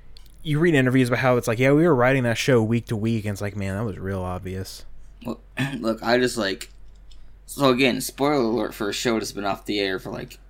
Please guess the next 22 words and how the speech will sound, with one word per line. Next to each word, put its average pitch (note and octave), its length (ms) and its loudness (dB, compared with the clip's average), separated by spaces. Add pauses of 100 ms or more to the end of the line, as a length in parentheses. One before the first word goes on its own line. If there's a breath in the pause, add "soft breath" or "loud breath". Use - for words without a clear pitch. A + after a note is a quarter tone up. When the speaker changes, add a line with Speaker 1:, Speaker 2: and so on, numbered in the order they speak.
(380)
Speaker 2:
X A2 240 -2
amount F#2+ 260 -4
of F#2+ 60 -4
years, F#2 460 -4 (500 soft breath)
that G#2+ 240 -4
they A#2+ 120 4
were A#2 120 2
in A2 100 0
fucking A#2 320 -4
purgatory C3+ 580 -2
the C#3+ 120 -6
whole D3 200 -6
time. D3+ 400 -6 (180)
Speaker 1:
Yeah. G#2+ 360 0 (500 loud breath)
Speaker 2:
I A#2 100 4
like D#3 200 4
how, E3 120 2
like, B2 200 0
people A#2+ 340 2
guess A2+ 340 -2
that, G2+ 220 0
like, G2 260 -8